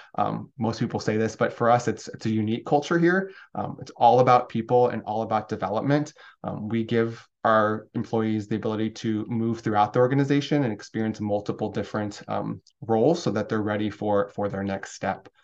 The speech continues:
Um, a little personal anecdote, I've been here for,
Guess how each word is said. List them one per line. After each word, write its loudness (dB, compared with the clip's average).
Um, -12
a -8
little 0
personal 2
anecdote, 2
I've -6
been 2
here 4
for, 0